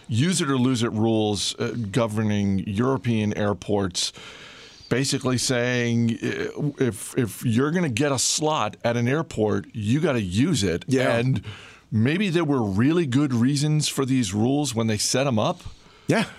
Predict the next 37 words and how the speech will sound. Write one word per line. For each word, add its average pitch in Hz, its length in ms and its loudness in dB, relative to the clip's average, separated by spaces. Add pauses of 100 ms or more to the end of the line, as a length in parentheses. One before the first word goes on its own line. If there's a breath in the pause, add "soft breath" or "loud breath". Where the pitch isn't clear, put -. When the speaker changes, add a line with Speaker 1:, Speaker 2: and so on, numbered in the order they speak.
(140)
Speaker 1:
But 127 140 2
holy 165 420 2
cow, 127 280 0
does 101 180 -2
now 120 320 2
seem 131 380 0
like 113 240 0
the 120 100 -2
time 101 540 0 (220 loud breath)
to 139 120 4
suspend 120 560 0
these 95 260 0
rules. 92 200 2
Speaker 2:
Yeah, 120 200 0
get 143 260 0
it 123 140 -4
together, 110 460 -2
because - 300 -2
the, 110 160 0 (120)
the, 117 200 0
the, 110 200 -4
the 113 180 -2
cost, - 880 -2 (180)
uh, 101 280 -2
you 120 100 2
know, 98 160 -2
the 113 220 0
environmental 120 800 0
cost, 82 500 -6
the 104 80 -4
financial 117 800 0
cost. 85 300 -4
We 139 100 2
were 135 80 2
talking 120 360 -2
yesterday 104 560 0
about 95 360 -2